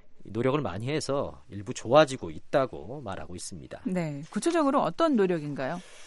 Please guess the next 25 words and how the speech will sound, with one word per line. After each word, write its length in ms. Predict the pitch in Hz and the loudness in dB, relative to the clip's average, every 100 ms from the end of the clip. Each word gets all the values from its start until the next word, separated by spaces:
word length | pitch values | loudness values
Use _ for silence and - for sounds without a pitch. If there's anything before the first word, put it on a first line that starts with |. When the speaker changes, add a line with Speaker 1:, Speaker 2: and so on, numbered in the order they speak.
| - - - | -16 -18 -14
Speaker 1:
네, 300 | - 143 160 | -2 6 6
이번처럼 680 | 147 147 196 - 190 185 185 | 6 2 0 2 4 6 4
중국 300 | 170 170 165 | 2 0 0
환경보호부가 1200 | 180 185 175 170 165 160 151 156 151 160 160 147 | 2 2 2 4 6 4 4 0 4 6 6 4
각 220 | 107 131 - | 0 -6 -2
도시 300 | 147 156 151 | 0 0 0
대기 240 | 120 139 | -2 0
상태를 480 | 156 139 - 135 127 | 0 -2 0 -2 0
발표하는 480 | 104 110 131 123 107 | -2 -2 -4 -2 -4
것도 220 | 98 - | -4 -6
그런 280 | - 127 107 | -2 -2 -2
노력 240 | 104 123 | -4 -4
가운데 400 | 107 87 82 92 | -4 -6 -6 -8
하나가 300 | 104 123 95 | -6 -4 -4
되겠습니다. 880 | 107 104 - 92 82 98 92 73 - | -4 -4 -6 -6 -6 -4 -4 -8 -12
환경보호부는 800 | 101 113 127 131 131 127 147 156 | -8 -6 -4 -2 -2 -2 -2 -2
지난 580 | - 131 143 143 139 - | -2 0 0 0 -2 -6
이천십삼 600 | 131 - 147 - - 175 | -8 -6 -4 -6 -6 -2
년 140 | 160 147 | -2 0
당시 540 | 208 226 104 87 156 120 104 | -2 -2 -6 -6 -10 -12 -12
기준치를 480 | 117 131 131 139 131 | -8 -8 -6 -6 -6
통과한 340 | 135 127 127 | -4 -2 -2
도시가 380 | 113 110 113 123 - - - - | -4 -4 -4 -4 -6 -14 -16 -16
세 180 | - 131 | -2 0
개였지만 640 | 151 123 - 104 135 85 | 2 0 -2 -4 -4 -6